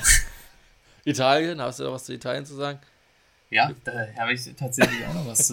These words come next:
Speaker 2: sagen. Da habe ich das Spiel Juventus Turin gestern gesehen. Gegen, ähm, wer war das nochmal?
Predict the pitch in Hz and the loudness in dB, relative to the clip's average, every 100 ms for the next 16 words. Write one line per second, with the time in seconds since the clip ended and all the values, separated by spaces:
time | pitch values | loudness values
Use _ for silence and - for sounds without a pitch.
0 | 113 107 107 110 110 392 - 427 - 117 | 0 0 -2 -4 -6 -6 -8 -10 -8 -8
1 | 110 110 113 117 127 139 - 127 117 143 | -8 -10 -14 -14 -10 -4 -4 -4 -6 -4
2 | 143 120 - 110 107 101 107 113 135 170 | -4 -4 -4 -6 -8 -8 -8 -14 -16 -20
3 | 175 151 _ _ _ 113 110 107 107 107 | _ _ _ _ _ -18 -16 -16 -18 -20
4 | 107 107 107 104 101 101 101 _ _ _ | -20 -18 -16 -16 -16 -18 -20 _ _ _
5 | _ _ _ _ - - _ - 107 104 | _ _ _ _ -20 -20 _ -20 -14 -12
6 | 107 107 104 104 | -12 -14 -16 -14